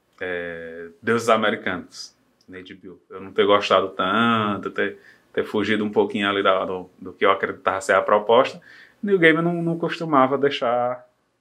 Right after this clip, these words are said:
a coisa rolar muito fora dos controles. Principalmente com Sandman, que ele disse que nunca autorizou a adaptação de Sandman porque nunca sentiu confiança de que as pessoas iriam, os produtores, os roteiristas, iriam respeitar,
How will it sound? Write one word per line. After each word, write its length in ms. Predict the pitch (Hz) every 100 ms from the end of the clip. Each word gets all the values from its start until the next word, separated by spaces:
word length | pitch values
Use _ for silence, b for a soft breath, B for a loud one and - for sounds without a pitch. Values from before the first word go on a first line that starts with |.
| _ _ _ _ _ _
a 80 | 110
coisa 260 | 110 123 117
rolar 640 | 123 123 104 104 104 - -
muito 480 | 107 110 113 123 127
fora 220 | - 123
dos 100 | 120 -
controles. 440 | 147 147 131 131 B B B -
Principalmente 600 | 226 247 247 220 220 247
com 100 | 294
Sandman, 480 | - 180 202 240
que 100 | 233 220
ele 100 | 220
disse 260 | 214 220
que 80 | 247
nunca 360 | 226 214 220 262
autorizou 580 | 262 262 254 208 190
a 40 | 190
adaptação 520 | 185 165 165 160 165
de 80 | 180
Sandman 400 | - 180 180 208
porque 300 | 208 208 208
nunca 220 | 185 185
sentiu 520 | 208 214 185 165 - - _ _ _ -
confiança 540 | 175 175 202 139 147
de 80 | 151
que 100 | 160
as 100 | 156
pessoas 340 | 165 - 147
iriam, 460 | 156 143 127 135 131
os 140 | 123
produtores, 540 | - 117 123 117 113 98
os 80 | 90
roteiristas, 680 | 90 139 117 104 104 101 -
iriam 340 | - 117 120 120
respeitar, 720 | 123 120 143 139 113 113 -